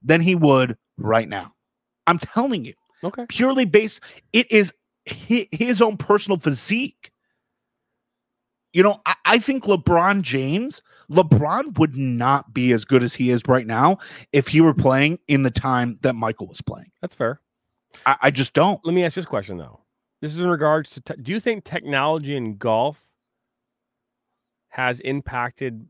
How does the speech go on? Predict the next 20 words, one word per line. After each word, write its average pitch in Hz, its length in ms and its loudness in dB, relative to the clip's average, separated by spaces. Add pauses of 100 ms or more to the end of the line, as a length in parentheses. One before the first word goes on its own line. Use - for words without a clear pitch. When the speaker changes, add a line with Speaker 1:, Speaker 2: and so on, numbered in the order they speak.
(100)
Speaker 2:
players 123 380 -6
being 117 200 -6
able 117 240 -6
to 104 80 -18
do, 113 140 -6 (200)
like, 156 200 -4
would 160 120 -6
Tiger 190 380 0
Woods 151 260 -4
be 135 140 -4
the 127 80 -8
greatest 131 320 -4
golfer 123 380 -4
of 107 100 -8
all 110 140 -2
time 110 380 -8
today? 107 580 -8 (560)
I 135 60 0
mean, 131 200 -2
uh, 113 220 0